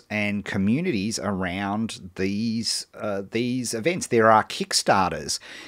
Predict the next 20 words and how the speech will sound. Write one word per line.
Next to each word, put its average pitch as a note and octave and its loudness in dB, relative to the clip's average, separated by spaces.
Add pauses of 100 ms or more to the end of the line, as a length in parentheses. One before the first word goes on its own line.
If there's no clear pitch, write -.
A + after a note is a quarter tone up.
(140)
crowdfunding C#3 6
opportunities F2+ -4
where A2 4
you G#2 -2
can G2+ -2
make G2+ 0
replica G#2 0
swords F#2+ 4
and F#2+ 0
all B2+ 2
those B2+ 4
sorts G2+ -6
of - -18
things F#2 -6
I've F2+ -2
seen F#2 -4
for, G2 -2
like, F#2 0
movie A#2+ 4
props, - 0